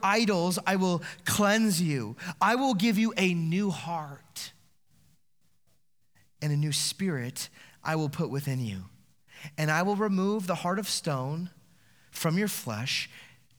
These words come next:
and give you a heart of flesh. And I will put my spirit within you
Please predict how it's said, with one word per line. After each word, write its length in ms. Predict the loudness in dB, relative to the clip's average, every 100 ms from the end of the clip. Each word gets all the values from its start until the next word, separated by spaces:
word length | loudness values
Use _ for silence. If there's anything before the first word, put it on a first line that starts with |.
| _ _ _ _
and 240 | -2 0 2
give 220 | 2 2
you 320 | -2 -4 -6 -6
a 80 | -6
heart 560 | -2 0 0 -2 -10 -16 -12
of 100 | -12
flesh. 680 | -10 -10 -8 -8 -8 -8 -14 _ -20 -18 -8 -2
And 100 | 2
I 120 | 2
will 120 | 0
put 220 | 0 0
my 140 | 0 0
spirit 540 | -2 -2 0 0 0
within 380 | -4 -2 0 0
you 400 | -2 -4 -6